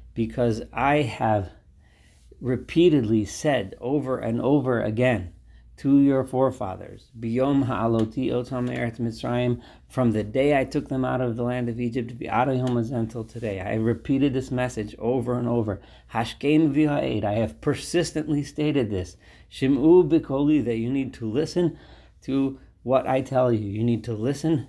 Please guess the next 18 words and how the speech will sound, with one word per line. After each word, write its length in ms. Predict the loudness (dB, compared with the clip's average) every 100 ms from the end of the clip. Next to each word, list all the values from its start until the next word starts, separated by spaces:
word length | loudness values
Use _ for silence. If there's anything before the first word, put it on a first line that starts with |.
| -6
to 160 | 0
my 220 | 0 0 -4
commands. 600 | -6 -4 -2 -2 -4 -10 -20 -20 -8
This 180 | -4 -2
is 100 | 2
what 140 | 4
I 80 | 4
want 360 | 4 0 0
from 160 | -4 -6
you. 140 | -6 -10 -20 -20 -6
I 60 |
want 300 | -2 -2 -2 -10
action, 560 | -4 -4 -2 -4 -4 -4 -12 -20 -20 -20 -18
not 260 | -10 -10 -8
prayer, 480 | 0 2 4 0 -6 -18 -20 -20 -20 -20 -20
not, 460 | -14 -6 -4 -4 -6 -18 -20 -20 _ -20 -20 -20 -20 -20 -18
not, 480 | -10 -6 -4 -4 -6 -2
um, 440 | 2 4 2 -2